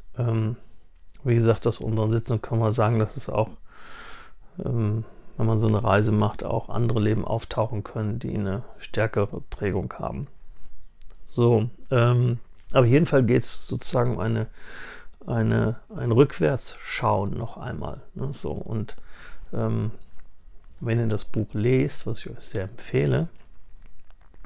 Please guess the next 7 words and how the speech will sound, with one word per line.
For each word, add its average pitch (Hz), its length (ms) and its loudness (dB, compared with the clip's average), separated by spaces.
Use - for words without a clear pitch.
ähm, 110 600 6
dann, 120 380 6
ähm, 117 480 6
wird 120 180 4
man 113 220 6
feststellen, 117 640 6
dass, - 400 2